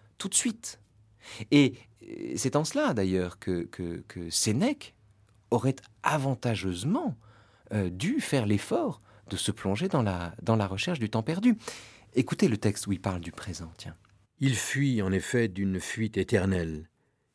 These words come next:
Speaker 2: Il coule et se précipite. Il a cessé d'être plus tôt qu'il n'est venu. Il est aussi peu stationnaire que les cieux ou les astres,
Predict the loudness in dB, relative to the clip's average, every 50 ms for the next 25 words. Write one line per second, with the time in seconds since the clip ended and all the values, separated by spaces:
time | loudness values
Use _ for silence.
0 | _ -6 -6 -6 -4 2 4 6 8 8 6 4 2 0 0 0 0 -2 -2 0
1 | 0 0 0 0 -2 -2 -2 -2 -2 -2 -4 -10 -20 _ _ _ _ _ _ _
2 | _ _ _ _ _ 2 4 6 6 6 6 6 4 6 6 4 6 6 6 4
3 | 4 4 2 0 0 0 0 0 -2 -2 2 4 4 4 4 2 0 0 2 2
4 | 2 2 2 2 2 2 2 0 -4 -8 _ _ _ _ _ _ _ _ _ _
5 | _ _ _ 2 4 6 6 6 4 2 2 2 0 -2 -2 -4 0 6 8 8
6 | 8 8 6 4 4 4 4 4 4 4 4 4 4 2 0 -2 -2 0 2 2
7 | 4 4 2 2 0 0 2 4 4 6 6 6 4 2 0 0 2 2 2 2
8 | 4 4 4 4 2 0 -2 -4 -8